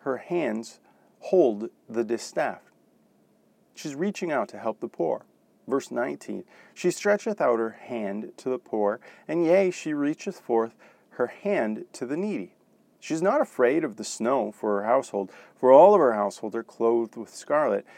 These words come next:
and she maketh herself coverings of tapestries. Her clothing is silk and purple. Her husband is known in the gates, and when he sitteth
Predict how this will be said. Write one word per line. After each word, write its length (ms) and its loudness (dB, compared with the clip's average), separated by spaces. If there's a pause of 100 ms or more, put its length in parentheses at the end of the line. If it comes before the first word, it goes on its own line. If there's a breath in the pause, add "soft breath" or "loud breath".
(120 loud breath)
and 140 -8
she 120 -4
maketh 380 -2
herself 480 -4
coverings 560 -4
of 140 -12
tapestries. 680 -8
Her 180 0 (280 loud breath)
clothing 580 2
is 180 -8
silk 540 -4
and 180 -12
purple. 460 -8 (720)
Her 160 4
husband 420 2
is 160 -4
known 280 -2
in 60 -2
the 80 -4
gates, 440 -4 (340 soft breath)
and 240 -2 (220)
when 160 0
he 180 0
sitteth 460 0